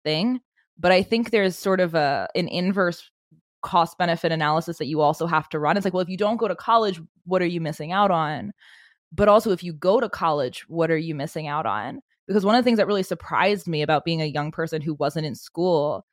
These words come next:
is that I actually feel like I got some, there were some advantages that worked in my favor by being a young person who was trying to break into the startup world, was really intellectually curious,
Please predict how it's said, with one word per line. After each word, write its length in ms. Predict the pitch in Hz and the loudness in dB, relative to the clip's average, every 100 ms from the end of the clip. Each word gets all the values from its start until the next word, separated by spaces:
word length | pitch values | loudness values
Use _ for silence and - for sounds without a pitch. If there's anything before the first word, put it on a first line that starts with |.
| _ _ - | _ _ -2
is 100 | 190 | 2
that 100 | 185 | 4
I 80 | - | 4
actually 440 | 156 190 - 277 | 4 2 -2 -6
feel 160 | - 220 | -2 0
like 100 | 190 | 0
I 80 | 175 | 2
got 240 | 175 170 | 2 2
some, 260 | 196 165 151 | -2 -4 -2
there 100 | 180 | -2
were 40 | |
some 140 | 196 | 0
advantages 880 | 175 143 147 180 160 - 95 104 - | -2 -2 -4 -2 -2 -2 -2 -2 -4
that 140 | 160 123 | -4 -2
worked 200 | 165 180 | -2 -2
in 100 | 160 | -2
my 160 | 147 | -2
favor 680 | 143 - 160 170 139 135 107 - _ _ _ | -4 -2 -2 0 0 -2 -6 -12 _ _ _
by 140 | 175 165 | 2 4
being 260 | 180 175 | 2 0
a 60 | 165 | 0
young 400 | 160 160 170 190 | 0 2 2 0
person 580 | - 165 147 151 143 139 | -2 -2 -2 -4 -4 -6
who 280 | - 170 151 | -6 -2 2
was 480 | 147 143 147 - - _ - | 2 0 -6 -16 -20 _ -6
trying 200 | 185 175 | -2 -2
to 60 | 165 | 0
break 180 | 165 | 0
into 120 | 190 156 | 0 -2
the 60 | |
startup 340 | 160 180 180 175 | 0 2 2 2
world, 300 | 175 175 165 | 2 4 4
was 140 | 151 | 0
really 200 | 156 151 | -2 -2
intellectually 600 | 139 143 165 220 240 226 | -4 -2 -2 -2 -4 -6
curious, 920 | 202 233 214 208 202 196 190 196 - | -4 0 2 4 4 4 2 -2 -10